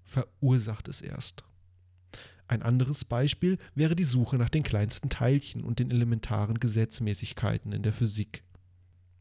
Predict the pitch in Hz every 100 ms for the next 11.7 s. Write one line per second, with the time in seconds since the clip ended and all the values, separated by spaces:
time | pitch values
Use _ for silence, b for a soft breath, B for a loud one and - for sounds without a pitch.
0 | _ _ _ _ _ _ - 147 - 156
1 | 123 117 117 110 110 110 - 110 104 -
2 | - - - 107 127 - 107 110 - 127
3 | - 104 101 - - 120 - - _ _
4 | _ _ _ b b b b b b b
5 | - - 160 160 143 143 - 120 127 170
6 | - 107 110 110 123 123 123 117 - 135
7 | 110 123 - 113 110 - - - - 113
8 | 127 - - _ _ _ _ - B B
9 | - 143 120 107 107 104 139 170 139 151
10 | 156 127 143 147 139 175 190 151 165 156
11 | - 151 156 - 120 113 143